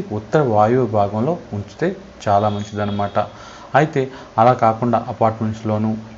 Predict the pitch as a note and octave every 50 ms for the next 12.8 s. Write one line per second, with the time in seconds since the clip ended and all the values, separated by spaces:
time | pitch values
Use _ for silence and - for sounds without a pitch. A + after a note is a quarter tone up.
0 | - A2+ A#2+ B2+ B2+ B2+ A#2 A#2 B2 - - - - - - - - - B2 A#2+
1 | A#2 A2+ A2+ - A2+ A2+ G#2+ G#2+ A#2+ C#3 - B2+ A#2 A2+ A2 A2 G#2+ A2 A2+ B2+
2 | D#3+ D#3+ - - - - A2 G#2+ A2 A2+ A2 A2+ A2+ G#2+ G2+ G#2+ B2+ E3 - -
3 | - - G#2+ - D#3+ D#3+ F3+ - G#2+ G2+ - - - G#2+ G2+ G2+ G#2 G#2 - -
4 | - - - - - - - - B2 B2 C3+ C#3+ C#3+ C3+ B2+ A#2+ A2+ A2+ A2 A2
5 | A2 A2 - - - - A2+ A#2 B2 B2+ B2+ A2+ G#2 G#2+ G#2+ - - A#2+ G#2+ -
6 | - A2 G2 - - - G#2+ G#2 G#2 G2+ G#2 - - - - - A2+ A2+ A#2+ B2+
7 | B2 A2 G#2+ G#2 - - A#2+ G#2 A2 - - G#2+ A2 - - D3 E3+ F3+ F3+ -
8 | - - G#2 G#2+ A2+ A#2+ B2+ B2 A2+ A2 A2 A2 - - G#2+ G#2 G#2+ A2 A2+ A#2
9 | A2+ G#2+ G#2 G#2 G#2 - F3+ F3 - - - - A2 A#2 A#2+ A#2 - A#2 A2 G#2
10 | A2 A2+ A2 - - D#3 D3 C3 A2 G#2+ G#2+ G#2+ A2 A2 A2 G#2+ G#2+ G#2+ G#2+ G#2+
11 | G#2 G#2 - - - - - - - A2 G#2 G#2 G2+ G2 A2 G#2 G#2 G#2 G#2 -
12 | G#2 G2+ G#2 G2+ G2 - - - A#2+ A#2 A2+ A#2+ C3 C3+ B2+